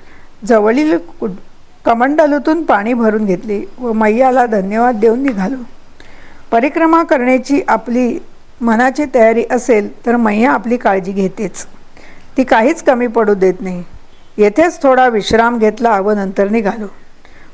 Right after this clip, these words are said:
पुन्हा वर खाली उतरताना एक मोठा डोंगर पार केल्यानंतर झरकन नावाची प-, नदी लागली. झरकन नदी म्हणजे महाराष्ट्र व मध्य प्रदेशची सीमारेषा.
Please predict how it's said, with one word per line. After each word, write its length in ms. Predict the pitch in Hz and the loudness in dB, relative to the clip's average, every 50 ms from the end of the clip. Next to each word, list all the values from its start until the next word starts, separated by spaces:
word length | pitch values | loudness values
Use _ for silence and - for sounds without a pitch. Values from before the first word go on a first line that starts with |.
| - - | -6 0
पुन्हा 320 | - 240 240 254 294 311 294 | 2 4 4 6 6 6 6
वर 360 | 262 247 254 254 254 262 262 254 | 6 4 6 6 4 4 2 2
खाली 240 | 247 226 220 226 240 | 2 2 2 2 2
उतरताना 600 | 233 220 220 - 226 220 214 208 240 233 226 240 | 2 2 2 2 0 0 0 -2 -2 -2 -2 -2
एक 300 | 254 - 247 262 254 - | 0 0 0 0 0 0
मोठा 300 | 233 208 202 - 220 220 | 0 0 0 2 2 2
डोंगर 360 | 220 202 196 190 196 208 214 | 2 0 -2 0 0 0 0
पार 260 | 202 208 - 240 208 214 | 0 0 -2 -2 -2 -2
केल्यानंतर 840 | 208 - 214 196 190 196 202 202 226 254 247 240 - 202 196 196 - - - - - - - - - 220 | -2 -2 0 0 0 0 0 0 0 -2 0 0 2 2 2 0 -2 -8 -16 -20 -20 -20 -18 -16 -14 -6
झरकन 480 | - - 254 285 294 - - 294 294 294 | 0 2 2 2 0 0 0 0 0 2
नावाची 500 | 294 294 262 214 208 208 208 208 - - | 2 2 2 2 4 2 2 0 -2 -6
प-, 140 | 226 226 240 | -6 -4 -4
नदी 460 | 254 214 208 202 208 196 208 240 254 | -4 -2 -2 0 0 0 2 2 2
लागली. 340 | 247 208 202 226 220 220 196 - - - - - - - - - - - | 2 2 0 -2 -8 -10 -10 -12 -14 -18 -20 -20 -20 -20 -20 -20 -6 0
झरकन 380 | - 226 220 220 220 302 302 311 | 2 2 2 2 0 0 0 2
नदी 400 | 311 294 277 226 285 285 294 302 | 2 2 2 2 2 2 2 0
म्हणजे 380 | 311 311 277 233 226 247 262 262 | 0 0 0 0 2 2 2 2
महाराष्ट्र 680 | 240 214 196 202 214 254 240 - - - - 247 247 269 | 2 0 0 0 0 0 -2 -2 -4 -2 0 2 2 2
व 500 | - - 311 226 220 220 233 247 277 285 | 0 -2 -4 -2 0 2 2 2 0 0
मध्य 400 | - 226 220 214 180 170 208 233 | -2 -2 -2 -2 0 2 2 2
प्रदेशची 920 | 240 247 226 208 202 196 214 208 - - - - - - 262 262 285 - | 2 2 0 0 2 2 0 0 -2 -6 -10 -10 -6 -2 -2 0 0 -2
सीमारेषा. 720 | - - - 240 214 202 220 226 220 190 202 - - 233 - | -4 -2 0 2 2 4 2 2 2 0 -2 -4 -6 -6 -6